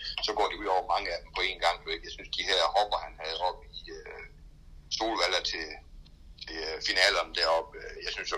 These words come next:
Karl har sendt sig underpræsteret selv, men sad udvendigt, ikke? Så der, der har været flere af hans heste, og der er sgu nok noget efter dem, ikke? Det kommer jo alle steder lige pludselig, men,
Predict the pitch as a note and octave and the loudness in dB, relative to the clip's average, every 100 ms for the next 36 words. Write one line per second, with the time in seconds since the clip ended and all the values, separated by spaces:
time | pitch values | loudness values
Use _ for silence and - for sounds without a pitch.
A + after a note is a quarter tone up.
0 | - F#2+ F2 - - - D#2 F2 F2 D#2+ | 6 6 6 2 0 0 0 2 -2 -2
1 | D2 - D#2+ - - - - - - - | -4 -2 0 -2 -4 -10 -10 -12 2 6
2 | F2 - F#2 - - - - - - - | 6 2 -6 -8 -8 -8 -8 -8 -6 -6
3 | - - - - - - - A2 C3 - | -2 4 4 4 -6 -6 4 6 4 2
4 | C3+ A2+ G#2+ - A2 A2 - - G#2+ G#2 | 2 2 0 -4 -6 -6 -8 -6 -4 -4
5 | G#2 A2 - A2 A2+ A2 A2 G#2 A2 - | 0 0 0 0 0 0 -4 -4 -4 -6
6 | - - - - A2 - G#2 F2 F2 F#2+ | -6 -14 -14 -2 0 2 2 2 0 -2
7 | - G2 F2+ - - - - - - - | -4 -2 -6 -8 -6 -4 -2 -6 -12 -12